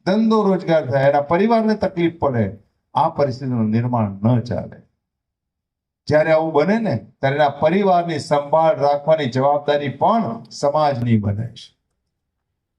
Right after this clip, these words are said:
આ વાતને, મિત્રો, હું સો ટકા દુઃખ સાથે કહું છું, અનુભવ સાથે કહું છું.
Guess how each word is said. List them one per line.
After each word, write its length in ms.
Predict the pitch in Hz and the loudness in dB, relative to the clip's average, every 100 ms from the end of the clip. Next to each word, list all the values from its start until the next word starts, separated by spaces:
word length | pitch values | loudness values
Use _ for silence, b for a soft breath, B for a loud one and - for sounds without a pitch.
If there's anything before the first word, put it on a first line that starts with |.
| _ _ _ _ _ _ _ _ - | _ _ _ _ _ _ _ _ 0
આ 80 | 123 | 2
વાતને, 480 | 143 175 170 185 | 2 0 -2 -2
મિત્રો, 280 | 170 165 170 | 0 0 0
હું 100 | 160 | -2
સો 200 | - 196 | -2 -2
ટકા 340 | 208 208 190 165 | -2 -2 0 -2
દુઃખ 440 | 170 175 254 240 | -4 -2 -2 0
સાથે 300 | 226 196 196 | 0 0 -2
કહું 260 | 190 151 131 | -2 -4 -6
છું, 160 | 117 | -6
અનુભવ 440 | 165 208 240 254 240 | -2 0 0 0 0
સાથે 320 | 226 214 220 | 0 0 -2
કહું 260 | 214 180 | -2 -2
છું. 200 | 170 120 | -4 -10